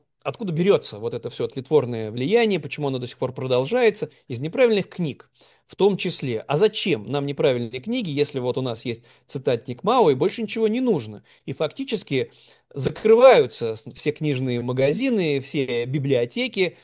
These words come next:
где-то опять-таки разбиваются стёкла, где-то эти книги жгут.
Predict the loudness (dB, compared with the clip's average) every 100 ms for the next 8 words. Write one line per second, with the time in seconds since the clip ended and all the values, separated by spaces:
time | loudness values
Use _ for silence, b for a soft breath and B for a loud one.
0 | b -8 -6 -6 -6 -8 -8 -8 -4 0
1 | 0 -2 -4 2 4 6 2 2 -2 -2
2 | -2 -8 b b b -6 -4 -6 -8 B
3 | -6 -4 0 -2 0 -2 -2